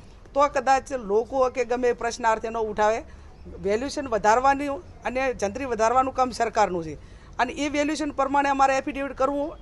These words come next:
એ કે કાયદા અને ચૂંટણી પંચના નિયમોને આધીન છે. એટલે એ પ્રમાણે અને એમણે ચૂંટણી પંચે આ રીતનું એફિડેવિટ પણ માગ્યું હતું કે વર્તમાન જે કિંમત છે એ પ્રમાણેના કેન્ડિડેટોએ એફિડેવિટ રજૂ કરવા.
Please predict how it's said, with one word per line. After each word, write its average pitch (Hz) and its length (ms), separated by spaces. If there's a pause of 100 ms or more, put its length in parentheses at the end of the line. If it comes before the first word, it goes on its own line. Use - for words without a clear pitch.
એ 262 100
કે 277 180
કાયદા 254 340
અને 269 80
ચૂંટણી 262 280
પંચના 254 360
નિયમોને 254 460
આધીન 196 300
છે. 151 200 (440)
એટલે 254 400 (160)
એ 254 80
પ્રમાણે 254 600 (140)
અને 240 180
એમણે 254 360 (140)
ચૂંટણી 233 240
પંચે 240 480 (320)
આ 220 120
રીતનું 247 260
એફિડેવિટ 233 440
પણ 247 100
માગ્યું 233 320
હતું 233 140
કે 262 80
વર્તમાન 269 560 (460)
જે 247 180 (260)
કિંમત 262 260
છે 180 280 (360)
એ 269 60
પ્રમાણેના 262 640 (300)
કેન્ડિડેટોએ 240 760 (280)
એફિડેવિટ 226 440
રજૂ 196 240
કરવા. 170 320